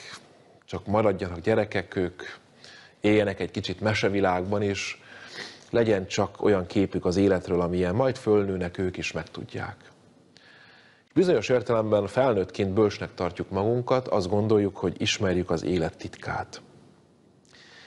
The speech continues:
És gondoljunk vissza, hogy milyenek voltunk gyerekként. Az, amiről úgy beszélünk, hogy szinte mesevilágban éltünk, mert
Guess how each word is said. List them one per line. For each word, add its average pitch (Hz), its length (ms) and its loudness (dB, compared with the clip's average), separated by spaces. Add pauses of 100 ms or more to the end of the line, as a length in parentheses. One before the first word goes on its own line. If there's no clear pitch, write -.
(260)
És - 80 -20
gondoljunk 143 400 2
vissza, 113 260 -2
hogy 92 80 0
milyenek 98 300 0
voltunk 87 360 -4
gyerekként. - 800 -6 (520)
Az, 135 180 4
amiről 107 480 0 (220)
úgy 135 200 4
beszélünk, 101 540 -2
hogy 98 100 -4
szinte 95 320 -2
mesevilágban 90 680 0
éltünk, 95 480 -2
mert 92 320 -4